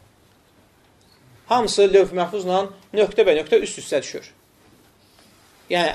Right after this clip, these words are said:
hamısı Lövh Məhfuzda var. Aydındır? Hikmət nədir? Yazılmasında sual çıxar. Əslində bizim mövzumuzdan kənar çıxır,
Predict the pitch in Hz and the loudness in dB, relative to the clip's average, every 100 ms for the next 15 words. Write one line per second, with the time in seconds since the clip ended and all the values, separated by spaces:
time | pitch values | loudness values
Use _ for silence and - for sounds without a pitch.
0 | - - 233 202 214 233 285 - _ _ | -8 -2 0 0 4 4 4 -4 _ _
1 | 196 196 180 165 156 151 180 226 269 _ | 2 2 0 -4 -4 2 4 4 0 _
2 | _ _ - 165 147 - - _ _ _ | _ _ -4 2 2 0 -18 _ _ _
3 | _ _ _ _ - 151 160 165 139 143 | _ _ _ _ -2 0 0 0 2 2
4 | 190 - _ _ _ _ _ _ _ _ | 0 -4 _ _ _ _ _ _ _ _
5 | _ _ _ _ _ - 165 233 269 226 | _ _ _ _ _ -6 -4 0 0 2
6 | 165 143 143 196 - _ _ _ 165 165 | 0 2 -2 -2 -12 _ _ _ 0 0
7 | 160 147 - 151 175 226 - - - - | 0 -4 -4 0 2 2 -2 -18 -8 0
8 | 202 185 - 233 240 - - 180 214 202 | 2 2 2 0 -2 -12 -6 -6 -4 -4
9 | 208 202 185 190 202 190 196 214 226 - | -2 0 0 0 -2 -2 0 0 -2 -4
10 | 247 | -6